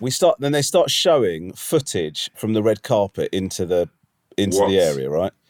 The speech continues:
Speaker 1: Okay, so we're watching and we're like, "Oh, wonder where Tom is, wonder where Tom is." <laughs>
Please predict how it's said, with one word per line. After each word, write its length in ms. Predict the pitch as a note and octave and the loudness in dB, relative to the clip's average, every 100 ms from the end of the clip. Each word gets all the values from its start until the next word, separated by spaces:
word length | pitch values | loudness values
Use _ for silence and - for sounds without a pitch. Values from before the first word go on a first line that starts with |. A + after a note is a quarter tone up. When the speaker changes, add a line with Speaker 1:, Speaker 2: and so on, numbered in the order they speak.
| _ _ _ _ - | _ _ _ _ -8
Speaker 1:
Okay, 300 | - G2+ A#2 | 0 0 0
so 180 | - | 0
we're 160 | C3+ D#3 | 2 4
watching 380 | D#3 - - G2 | 4 2 0 0
and 80 | G2+ | 2
we're 80 | G#2+ | 4
like, 240 | G#2+ G2 | 2 2
"Oh, 120 | A2 | 0
wonder 240 | G2+ B2+ B2 | 2 0 2
where 120 | A#2 | 0
Tom 220 | - B2 | 0 -2
is, 140 | F#2+ G#2+ | -2 -2
wonder 160 | G#2+ | 0
where 60 | G#2 | 0
Tom 200 | - G#2+ | 0 -2
is." 120 | E2 - _ _ _ _ _ - | -2 -6 _ _ _ _ _ -20
<laughs> 40 | - | -6